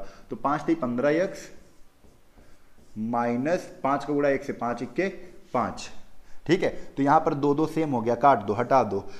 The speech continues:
यानी टू एक्स प्लस इक्कीस, यहाँ से क्या मिला, टू एक्स प्लस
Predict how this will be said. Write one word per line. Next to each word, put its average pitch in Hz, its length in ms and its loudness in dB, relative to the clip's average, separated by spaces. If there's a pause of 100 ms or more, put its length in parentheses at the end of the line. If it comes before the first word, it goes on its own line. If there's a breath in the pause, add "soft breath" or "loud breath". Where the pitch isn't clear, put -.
(140 loud breath)
यानी 151 180 -4
टू 170 220 2
एक्स 175 160 0
प्लस 165 380 -2
इक्कीस, 151 500 -2
यहाँ 120 200 -2
से - 120 -6
क्या 156 160 0
मिला, 143 260 4 (540 loud breath)
टू 180 220 2 (100)
एक्स 147 320 -2 (220)
प्लस 135 420 0